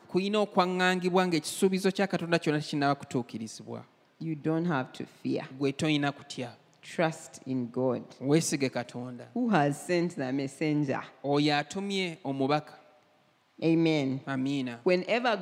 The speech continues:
Speaker 2: God begins to do something big on earth,
Speaker 1: Buli Katonda bw'atandika okukola ekintu ekinene ku nsi,
Speaker 2: he uses individuals who are willing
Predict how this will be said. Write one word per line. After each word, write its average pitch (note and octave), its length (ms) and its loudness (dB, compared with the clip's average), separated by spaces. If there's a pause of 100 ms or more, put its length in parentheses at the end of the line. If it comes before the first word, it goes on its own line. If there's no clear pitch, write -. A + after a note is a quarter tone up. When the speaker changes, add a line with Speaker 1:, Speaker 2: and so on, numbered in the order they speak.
Speaker 2:
God E3 380 8
begins F#3 520 0
to F3+ 120 0
do D#3 180 0
something E3+ 580 2
big D3+ 400 -2
on C#3 280 0
earth, C3+ 300 -4 (140)
Speaker 1:
Buli D3 100 -2
Katonda G#3+ 380 -2
bw'atandika A#3+ 240 0
okukola A#3 260 4
ekintu A3 320 0
ekinene A#3 400 -2
ku - 200 -6
nsi, D3 280 0
Speaker 2:
he F#3+ 180 4
uses F3+ 300 4
individuals D#3+ 720 0
who F3 160 0
are D#3 140 2
willing F3 640 -2